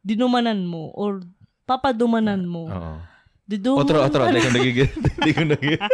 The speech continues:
Speaker 1: <laughs> Di ko nagigil.
Speaker 2: Di-
Speaker 1: Dahil, um,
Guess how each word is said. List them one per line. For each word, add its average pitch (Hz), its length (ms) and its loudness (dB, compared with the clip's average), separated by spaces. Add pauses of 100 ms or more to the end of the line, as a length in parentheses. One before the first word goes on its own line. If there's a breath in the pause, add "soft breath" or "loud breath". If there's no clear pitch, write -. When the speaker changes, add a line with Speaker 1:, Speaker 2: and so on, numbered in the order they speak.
(140)
Speaker 1:
<laughs> - 260 -20
Di 269 120 -4
ko 226 120 -8
nagigil. 220 420 0 (100)
Speaker 2:
Di- 349 420 0 (1080 loud breath)
Speaker 1:
Dahil, 196 260 -2 (240 loud breath)
um, 185 560 -6